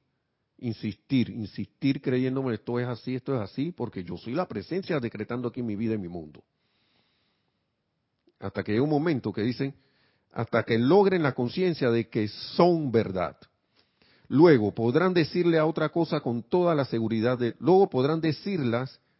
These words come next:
a otra cosa con toda la seguridad del caso. Sin embargo, hasta que puedan hacerlo, será mejor mantener en silencio,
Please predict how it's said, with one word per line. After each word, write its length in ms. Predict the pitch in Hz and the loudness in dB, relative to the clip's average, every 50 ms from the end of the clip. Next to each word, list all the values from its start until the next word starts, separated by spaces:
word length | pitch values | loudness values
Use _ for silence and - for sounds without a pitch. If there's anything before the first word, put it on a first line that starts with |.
| _ _ _ _ _ _ | _ _ _ _ _ _
a 160 | - 113 117 | -4 0 0
otra 320 | 135 165 160 170 156 151 | 0 0 0 0 -2 0
cosa 460 | - - 190 190 180 - 185 190 233 - _ _ - | 0 2 0 0 0 -2 -4 -6 -8 -12 _ _ -10
con 180 | - 113 110 | -8 -8 -4
toda 200 | - 143 143 147 | 0 0 2 2
la 120 | 143 143 127 | 2 0 -2
seguridad 460 | - 117 107 101 101 104 110 117 120 | -2 -2 -2 -2 -2 0 0 0 0
del 200 | 117 120 117 107 | 0 -2 -2 -2
caso. 320 | - 104 87 - - 92 | -4 -6 -6 -6 -8 -8
Sin 160 | - 160 170 | -6 -4 -2
embargo, 580 | 185 185 170 151 147 147 117 101 95 80 78 - - _ _ _ _ _ - | 0 0 0 0 0 0 0 -2 -4 -6 -10 -14 -16 _ _ _ _ _ -8
hasta 240 | 104 113 - 120 - | -6 -4 -2 -2 -2
que 100 | 113 104 | -2 0
puedan 260 | - 170 185 180 156 | 0 0 0 0 0
hacerlo, 400 | 135 - - 165 165 170 175 160 | -2 -2 -2 -2 -2 0 -2 -2
será 220 | - 123 113 120 | 0 -2 -2 0
mejor 280 | 131 135 139 143 151 151 | 0 0 0 0 0 0
mantener 540 | 147 143 131 - 117 110 120 135 147 147 - | 0 -2 -2 -2 -2 -2 0 0 -2 -2 -2
en 180 | - 175 202 196 | -2 -2 -2 -2
silencio, 800 | - - 170 170 156 170 175 185 180 - - 196 190 190 180 - | -4 -4 -4 -2 0 0 0 -2 -2 -4 -4 -2 -2 -2 -2 -4